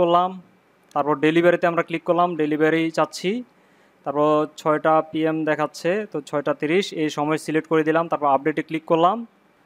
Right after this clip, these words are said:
তারপর আপডেটে ক্লিক করার পর আমরা এখান থেকে দেখতে পাচ্ছি অ্যাড এক্সট্রাস, সেখানে এগ, রাইস, সালাদ এগুলো আমরা দিয়ে দিলাম। Add to cart-এ আমরা ক্লিক করব, তারপর কন্টিনিউতে আমরা ক্লিক করব।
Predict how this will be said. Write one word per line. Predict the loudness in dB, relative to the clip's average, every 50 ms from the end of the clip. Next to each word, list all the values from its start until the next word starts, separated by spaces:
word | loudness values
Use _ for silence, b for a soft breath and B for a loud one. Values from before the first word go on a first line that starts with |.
| _ _ _ _ _ 0
তারপর | 2 4 4 2 2 2 4
আপডেটে | 4 4 4 2 0 -2 -2 -4
ক্লিক | -2 -4 -4 -2 2 4
করার | 4 4 4 2 2 2
পর | 4 6 4 4 2 0 -2 -2
আমরা | 0 2 4 4 4 4 4 0 -2 _ _ _ _ _ _ -6 -6 -4
এখান | -2 -2 -2 -2 -2
থেকে | -2 -2 0 0
দেখতে | -2 -2 -4 -2 -2 0
পাচ্ছি | 0 0 -2 -6 -8 -8 -8 -8 _ _ -2
অ্যাড | 0 2 4 4 4 2 0 -4 -6
এক্সট্রাস, | -6 -6 -6 -8 -6 -2 2 4 4 4 2 0 -6 -14 -16 -18 _ _ _ _ _ _ _ _ _ _ _ _ -16 -12
সেখানে | -8 -4 -2 -2 0 2 4 4
এগ, | 4 4 2 2 0
রাইস, | 2 4 4 4 2 0 -2 -6 -8 -6
সালাদ | -4 0 0 0 0 -2 -4
এগুলো | -8 -6 -6 -4 -2
আমরা | -2 -2
দিয়ে | -2 -2 -2 0 0
দিলাম। | 2 2 2 0 0 -4 -8 _ _ _ _ _ _ _ _ _ _ _ _ -4 -2
Add | -2 -2 -4
to | -6 -2 0
cart-এ | 2 2 2 0 -2
আমরা | -2 -4 -4 _ _
ক্লিক | -10 -10 -8 -2 2 2
করব, | 4 4 4 2 2 2 -2 -8 _ _ _ _ _ _ 2 2
তারপর | 2 2 2 2 2 2 2 2 2 0
কন্টিনিউতে | -2 0 0 -2 -2 0 2 2
আমরা | 2 2 0
ক্লিক | -2 -2 -4 -4 0 0
করব। | 2 2 4